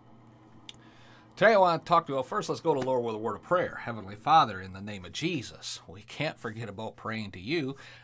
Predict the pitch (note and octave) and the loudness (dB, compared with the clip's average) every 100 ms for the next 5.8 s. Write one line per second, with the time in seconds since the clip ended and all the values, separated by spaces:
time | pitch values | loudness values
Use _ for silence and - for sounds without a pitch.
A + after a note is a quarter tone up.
0 | - B2+ D3 D#3+ D3+ F3 E3 F#3+ A#3 F3 | -8 -2 0 0 2 0 2 2 2 0
1 | - G#2+ F#2 - F2 D2+ - - _ - | -6 -6 -8 -8 -8 -10 -18 -20 _ -20
2 | - - F3 F3+ G3 G3+ C#3 B2 - C3 | -12 0 0 2 -2 -4 -4 -4 -4 -4
3 | A#2+ C3 F3+ F#3+ F#3 E3 D3 C#3+ D3 A#2 | -2 -2 0 0 -2 -4 -6 -4 -4 -4
4 | - G#2+ - - - - - D#3 A#3 A3 | -8 -10 -10 -14 -20 -20 -6 0 2 2
5 | - G#3 G#3 F3+ A2 E2 - | -2 -2 0 0 -2 -6 -14